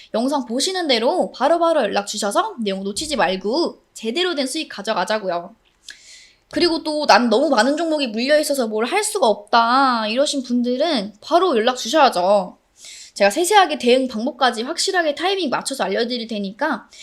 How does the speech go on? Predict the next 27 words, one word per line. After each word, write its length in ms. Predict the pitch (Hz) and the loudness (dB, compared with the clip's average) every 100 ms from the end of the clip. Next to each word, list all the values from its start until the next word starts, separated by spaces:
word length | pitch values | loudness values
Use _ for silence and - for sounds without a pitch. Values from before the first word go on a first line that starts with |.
| - - | -20 -16
끙끙 400 | - 392 403 403 | -8 -6 -4 -2
앓고 300 | 220 196 311 | 0 0 -2
있는 200 | 294 247 | 0 -2
종목명 580 | 202 233 269 285 190 - - | -2 0 0 2 0 -4 -8
지금 320 | - 254 233 | -4 -2 -2
바로 320 | - 262 359 | 2 4 4
보내주시면 540 | 247 226 247 214 220 202 | 2 0 0 -2 -6 -6
되고요. 480 | 185 226 277 190 - _ _ _ | -4 -2 -2 -2 -10 _ _ _
또 80 | - | -6
적절히 400 | 214 202 311 277 | -2 2 6 6
상담 320 | 262 370 370 | 4 -2 -4
받으셔서 800 | 320 208 233 208 202 208 285 208 | -4 -2 -2 -4 -2 2 4 2
계좌 240 | - 202 202 | -4 -6 -2
회복에 520 | 254 285 226 247 370 | 0 -2 0 -2 -2
꼭 200 | 381 359 | -4 -6
도움받아 460 | - 208 220 208 190 | -6 -6 -4 -4 -4
가시기 320 | 190 226 262 | -6 -6 -8
바랍니다. 540 | 202 214 214 185 202 _ _ - - - - | -4 -4 -4 -6 -14 _ _ -20 -20 -20 -8
그럼 160 | - 190 | -4 0
영상 440 | 196 254 285 277 | 0 0 0 0
끝까지 460 | 330 381 392 381 320 | -4 -4 -4 -4 -2
확인하신 500 | 349 392 392 392 370 | -4 -4 -6 -6 -4
분들 520 | 214 196 240 415 - - | -4 -2 -2 -2 -4 -8
구독과 340 | - 220 - 214 | -8 -8 -4 -4
좋아요 480 | - 190 185 277 - | -4 -6 -2 -2 -2
꼭 180 | 285 220 | -6 -6
눌러주시고요. 880 | 214 269 262 233 202 247 320 523 | 4 4 4 -2 -2 0 0 -2